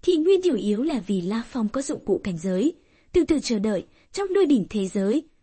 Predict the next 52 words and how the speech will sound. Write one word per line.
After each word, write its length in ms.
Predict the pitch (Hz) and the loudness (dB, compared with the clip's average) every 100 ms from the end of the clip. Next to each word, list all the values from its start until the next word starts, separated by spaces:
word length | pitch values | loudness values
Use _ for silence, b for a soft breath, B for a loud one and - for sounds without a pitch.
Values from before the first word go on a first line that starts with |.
| - | -4
ban 200 | 226 269 262 | 0 0 0
ngày 220 | 226 185 | 0 0
trên 180 | - 269 | 0 0
bầu 120 | 208 | 0
trời 320 | 185 202 175 | -2 -4 -4
sẽ 140 | 175 - | -6 -8
có 140 | 214 | -8
chín 320 | 214 240 214 | -4 -2 -2
quang 180 | 285 302 | -2 -4
cầu 240 | - 247 202 | 0 -2 0
tương 120 | 269 254 | -2 0
tự 220 | 247 - | 0 -2
với 120 | 185 180 | -2 -2
mặt 140 | 285 | -2
trời 240 | - 214 185 | -2 -2 -2
ở 140 | 170 175 | -4 -6
Thái 220 | 185 185 | -6 -4
Dương 200 | 302 214 | -2 -2
hệ. 260 | 214 180 247 _ _ - | -4 -8 -10 _ _ -4
Buổi 180 | 269 208 | 0 0
tối 240 | 208 196 277 | 0 -2 0
thì 60 | |
hoàn 200 | 269 196 | 0 -2
toàn 220 | 185 190 170 | -4 -6 -4
đen 180 | 196 | -6
kịt, 220 | 202 220 196 b b | -2 -2 -2 b b
chỉ 220 | - 269 202 | -8 -6 -4
có 140 | 240 | -6
ánh 240 | - 190 | -6 -6
sáng 300 | 226 226 202 | -6 -4 -4
le 220 | 285 311 277 | -2 -2 0
lói 240 | 247 196 | -2 -2
thôi. 320 | 277 277 240 b b b | 0 0 0 b b b
Trong 160 | - 392 | -4 0
rừng 200 | 330 262 | 4 4
núi 100 | 226 | 6
bên 240 | 294 277 | 4 2
cạnh, 200 | 302 269 - _ _ | 0 -8 -10 _ _
Yêu 160 | 294 294 | -2 2
Nguyệt 180 | 233 208 | 2 0
Hồ, 260 | 202 175 - b b 214 | -4 -4 -8 b b 0
đêm 260 | 269 262 | 2 2
thứ 100 | 240 | 2
nhất 200 | 208 381 - | 0 -2 -2
chờ 240 | - 254 190 | -4 -2 0
đợi, 280 | 220 - - b b | -2 -4 -6 b b
đám 240 | 220 226 254 | -4 0 2
La 140 | 285 - | 0 -2
Phong 180 | 294 254 | -2 -2
phát 140 | 370 | -2
hiện 180 | 339 - - | -6 -6 -6
ra 220 | 220 | -6